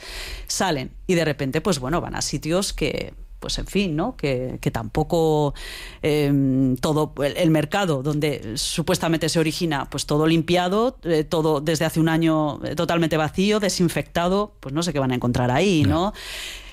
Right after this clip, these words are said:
Speaker 1: Entonces, eh, la prueba es que ahora han querido volver para investigar la hipótesis de que pudo salir de un laboratorio accidentalmente y China se ha cerrado en banda. Es decir, es que todo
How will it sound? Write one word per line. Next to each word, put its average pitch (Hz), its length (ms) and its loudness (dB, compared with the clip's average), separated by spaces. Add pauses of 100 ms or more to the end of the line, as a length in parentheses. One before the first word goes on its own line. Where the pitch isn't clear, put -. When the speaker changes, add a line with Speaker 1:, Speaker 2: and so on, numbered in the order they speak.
Speaker 1:
Entonces, 214 580 0
eh, 170 280 2
la 165 160 2
prueba 170 240 2
es 180 120 -2
que 185 80 0
ahora 185 180 2
han 156 80 0
querido 151 300 0
volver 170 460 2
para 233 200 2
investigar 196 680 0
la 175 200 2
hipótesis 170 800 2
de 147 180 0
que 151 140 0
pudo 156 320 2
salir 170 400 2
de 143 140 2
un 143 160 6
laboratorio 165 720 2
accidentalmente 156 920 0
y 160 100 -2
China 139 300 -2
se - 120 -4
ha 147 40 0
cerrado 143 320 0
en 202 100 2
banda. 160 400 0 (320)
Es 160 120 2
decir, 156 280 2
es 165 160 0
que 160 140 0
todo 170 480 0